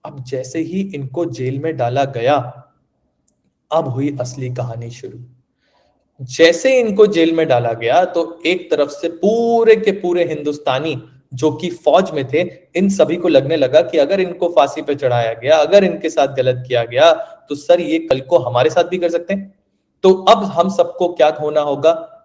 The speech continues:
एकजुट होना पड़ेगा। And चूंकि इन्होंने डिसाइड किया हम सबको एकजुट होना होगा, ये सभी आते हैं और आधी रात में इन्होंने इस जेल को तोड़ा और सभी लोग, कहां पे हुआ था ये पूरा इवेंट? मेरठ।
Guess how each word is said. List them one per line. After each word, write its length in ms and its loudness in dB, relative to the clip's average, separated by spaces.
एकजुट 540 -8
होना 280 -12
पड़ेगा। 460 -12
And 160 -4
चूंकि 360 0
इन्होंने 260 4
डिसाइड 440 0
किया 120 2
हम 80 -2
सबको 440 -2
एकजुट 360 -4
होना 180 -2
होगा, 680 0
ये 120 -4
सभी 640 -2
आते 280 0
हैं 520 -6
और 300 0
आधी 360 2
रात 460 0
में 240 -6
इन्होंने 580 -2
इस 240 -6
जेल 160 0
को 180 -6
तोड़ा 680 -2
और 120 2
सभी 520 4
लोग, 440 -2
कहां 220 2
पे 120 -2
हुआ 220 4
था 120 0
ये 120 0
पूरा 240 0
इवेंट? 460 -4
मेरठ। 580 0